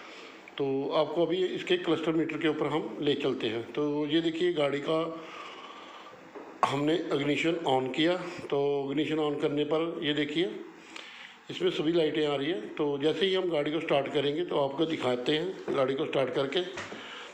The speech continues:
तो ये देखिए, गाड़ी को हमने start कर लिया। Start करने के बाद गाड़ी को हम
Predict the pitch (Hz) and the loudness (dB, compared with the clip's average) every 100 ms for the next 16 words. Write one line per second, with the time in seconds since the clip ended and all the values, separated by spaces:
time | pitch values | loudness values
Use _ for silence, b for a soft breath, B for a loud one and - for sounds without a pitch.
0 | - 156 165 165 180 175 196 185 156 151 | 0 2 4 4 6 6 2 2 2 2
1 | 156 147 160 143 139 131 147 139 151 175 | 2 2 0 2 0 2 0 2 2 0
2 | 190 - - B B B B B - 151 | -2 -10 -14 B B B B B 2 4
3 | 160 - 175 165 156 156 165 165 151 147 | 4 4 2 4 2 2 0 2 2 2
4 | 147 151 170 190 156 | 0 0 0 -4 -8